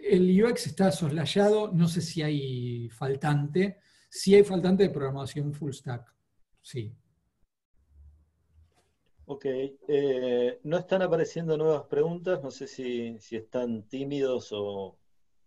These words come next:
Speaker 2: o, o, o está
Speaker 1: O lo,
Speaker 2: to-,
Speaker 1: o lo,
Speaker 2: todo muy
Speaker 1: los
Speaker 2: claro.
Speaker 1: cansa-, los
Speaker 2: Eh,
Speaker 1: cansamos.
Speaker 2: yo sí quiero, yo sí quiero levantar, este,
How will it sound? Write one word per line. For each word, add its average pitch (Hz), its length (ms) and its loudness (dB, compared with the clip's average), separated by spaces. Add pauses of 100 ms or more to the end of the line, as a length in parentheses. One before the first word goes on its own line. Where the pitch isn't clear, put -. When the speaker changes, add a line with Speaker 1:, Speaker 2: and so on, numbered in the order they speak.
Speaker 2:
o, 113 520 -10
o, 110 240 -12 (120)
o 113 120 -4
está 127 360 2
Speaker 1:
O - 20 2
lo, 151 200 -4 (200)
Speaker 2:
to-, 135 240 -6
Speaker 1:
o 175 100 2
lo, 147 60 4
Speaker 2:
todo 135 180 4
muy 127 180 0
Speaker 1:
los - 60 -16
Speaker 2:
claro. 175 340 6
Speaker 1:
cansa-, 170 340 2 (120)
los 170 240 2
Speaker 2:
Eh, - 20 0
Speaker 1:
cansamos. 180 360 4
Speaker 2:
yo - 60 -4
sí - 180 -6
quiero, 185 460 4 (180)
yo 190 160 -2
sí 202 220 -6
quiero 190 340 4
levantar, 160 800 6
este, 123 800 -2